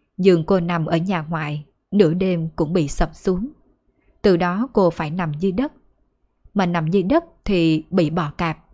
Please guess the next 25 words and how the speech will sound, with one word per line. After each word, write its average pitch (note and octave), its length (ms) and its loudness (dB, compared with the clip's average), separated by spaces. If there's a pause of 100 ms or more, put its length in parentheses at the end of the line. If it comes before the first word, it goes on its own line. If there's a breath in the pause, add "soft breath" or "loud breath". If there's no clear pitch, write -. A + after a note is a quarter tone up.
(360)
thậm D#3 220 0
chí G3+ 380 0 (220)
là G3 200 2
cả E3 240 -4
rắn G3 300 -2
chui F#3 160 6
vào D#3+ 180 -4
mùng, D#3+ 300 -2 (400)
cắn G3+ 360 -2
khiến G3+ 240 -2
tay F#3 260 -4
cô E3+ 140 0
đau E3 200 -2
buốt A#3 300 -2
mấy F3+ 180 0
ngày. F#3+ 360 -2 (1300)
Không F#3 280 2
ngày F3 140 2
nào D#3+ 240 -2
đi E3+ 160 0
tắm F3+ 360 -4
mà G#3 100 0
cô F3+ 160 -2
không D#3+ 240 -2
bị D3 180 0